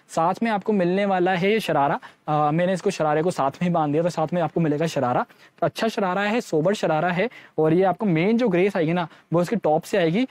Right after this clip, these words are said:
साइड में आपको यहाँ पे एक चेन भी मिलेगी एडजस्ट करने के लिए, जिससे आप एडजस्ट कर सकते हैं, अ, पर्टिकुलर आर्टिकल को फिटिंग के according। और ये आपको मिलेगा स्टोल दुपट्टा साथ में, पीस रहने वाला है फॉक्स जॉर्जेट प्रीमियम फैब्रिक का पीस है। तो ये वाली वैरायटी आप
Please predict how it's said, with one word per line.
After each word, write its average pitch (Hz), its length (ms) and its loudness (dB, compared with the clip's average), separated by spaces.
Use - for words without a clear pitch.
साइड 165 300 0
में 202 120 0
आपको 196 240 2
यहाँ 170 180 2
पे 196 120 0
एक 185 80 -2
चेन 175 220 0
भी 202 80 2
मिलेगी 196 280 0
एडजस्ट 160 420 0
करने 190 240 0
के 185 100 0
लिए, 202 80 2
जिससे 190 220 -4
आप 180 120 0
एडजस्ट 165 280 -2
कर 180 100 -2
सकते 160 260 -4
हैं, 165 220 -2
अ, 151 120 2
पर्टिकुलर 175 380 0
आर्टिकल 156 320 0
को 185 80 -2
फिटिंग 160 300 -2
के 160 80 0
according। 156 280 -2
और 196 120 0
ये 190 80 0
आपको 175 220 -2
मिलेगा 165 300 2
स्टोल 185 260 2
दुपट्टा 170 380 0
साथ 139 300 -4
में, 123 140 -4
पीस 202 420 0
रहने 196 240 -2
वाला 196 180 0
है 214 120 -2
फॉक्स 185 200 2
जॉर्जेट 180 360 2
प्रीमियम 226 300 2
फैब्रिक 185 340 0
का 214 100 0
पीस 190 520 -2
है। 202 100 0
तो 196 80 4
ये 196 120 4
वाली 226 200 2
वैरायटी 196 380 2
आप 170 180 0